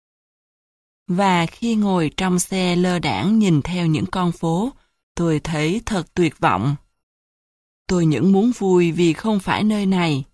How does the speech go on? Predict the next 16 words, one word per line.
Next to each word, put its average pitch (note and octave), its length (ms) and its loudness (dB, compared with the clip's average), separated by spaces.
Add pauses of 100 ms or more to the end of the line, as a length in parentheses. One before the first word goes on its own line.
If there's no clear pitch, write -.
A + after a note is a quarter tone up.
(920)
Nhưng E3 360 2
nếu E3+ 220 0
không F#3+ 300 -2
phải A2+ 320 -2 (220)
Quail F#3 540 0 (240)
Hollow, F3+ 520 -2 (580)
thì G#3 120 0
có A#3 180 -2
thể - 220 -4
là G#3+ 160 -2
địa B2+ 180 -4
điểm C3+ 280 -2
tiếp B3+ 200 -2
theo. F#3 320 -2 (1300)
Hoặc E3+ 200 2 (120)
tiếp G3+ 120 2